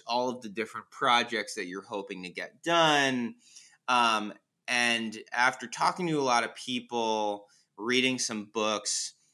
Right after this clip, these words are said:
I ultimately decided that that's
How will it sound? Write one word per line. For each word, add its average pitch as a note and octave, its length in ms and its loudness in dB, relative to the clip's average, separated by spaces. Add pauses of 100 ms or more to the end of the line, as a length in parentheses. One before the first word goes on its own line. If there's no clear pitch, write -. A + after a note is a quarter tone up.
(260)
I G#2 600 4 (320)
ultimately C#3 680 0
decided A#2 600 -2
that G2+ 140 -8
that's A2 360 -2